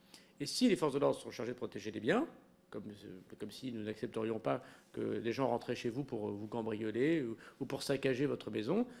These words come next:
quel, quel rôle de policier ou gendarme vous répondrait, euh, « Je ne viens pas parce que ce ne sont que des biens. »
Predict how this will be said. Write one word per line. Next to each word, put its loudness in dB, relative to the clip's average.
quel, 0
quel 2
rôle 8
de 4
policier 0
ou 4
gendarme 2
vous 0
répondrait, 2
euh, « 2
Je -2
ne 2
viens 0
pas 2
parce -2
que -4
ce -8
ne -6
sont -4
que -8
des -2
biens. » -4